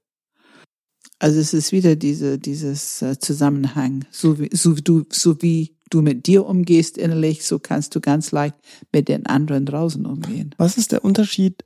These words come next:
Speaker 2: in dieser Handlung, die du gerade genannt hast, zum, zwischen Neun und Herzzentrum?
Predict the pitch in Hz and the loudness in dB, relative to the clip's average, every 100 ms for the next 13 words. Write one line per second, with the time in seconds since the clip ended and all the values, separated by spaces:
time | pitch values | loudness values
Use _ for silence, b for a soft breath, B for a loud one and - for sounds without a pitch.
0 | _ 190 170 - 190 196 185 175 - 165 | _ 0 0 0 0 2 2 0 -2 0
1 | 180 175 165 160 160 156 156 156 156 151 | 2 2 0 0 0 0 2 2 2 0
2 | 151 151 151 147 - - _ - - 151 | -2 -4 -8 -10 -14 -20 _ -6 -2 -2
3 | 156 - - 147 156 143 143 147 170 226 | -2 -8 -4 -4 -2 0 0 2 4 4
4 | 240 _ _ _ _ 180 170 160 165 - | 0 _ _ _ _ 0 2 2 0 -2
5 | - 151 147 - - | -4 -4 -6 -8 -10